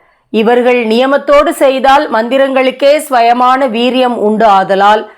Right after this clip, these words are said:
மந்திரவத்தாக இவர்கள் செய்யும் பிரதிஷ்டையிலும்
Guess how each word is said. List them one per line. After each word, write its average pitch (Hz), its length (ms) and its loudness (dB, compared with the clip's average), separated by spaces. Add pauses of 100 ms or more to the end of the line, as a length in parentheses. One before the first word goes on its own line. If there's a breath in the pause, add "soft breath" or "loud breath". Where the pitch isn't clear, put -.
(280 soft breath)
மந்திரவத்தாக 320 920 0
இவர்கள் 233 440 -2
செய்யும் 254 460 0
பிரதிஷ்டையிலும் 214 840 -2